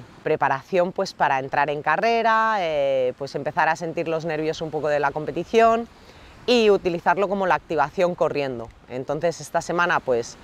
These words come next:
la típica activación que tendría de series a pie, pues, eh, la hemos cambiado por el aquatlón de ayer. Este año, pues, los entrenamientos han cambiado un poco porque están más enfocados a la media distancia,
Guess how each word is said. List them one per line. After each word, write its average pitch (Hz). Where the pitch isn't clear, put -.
la 151
típica 175
activación 180
que 160
tendría 151
de 160
series 175
a 165
pie, 214
pues, 160
eh, 127
la 139
hemos 151
cambiado 156
por 139
el 135
aquatlón 135
de 139
ayer. 185
Este -
año, 208
pues, 190
los 180
entrenamientos 165
han 170
cambiado 170
un 175
poco 220
porque 135
están 151
más 156
enfocados 156
a 147
la 147
media 156
distancia, 254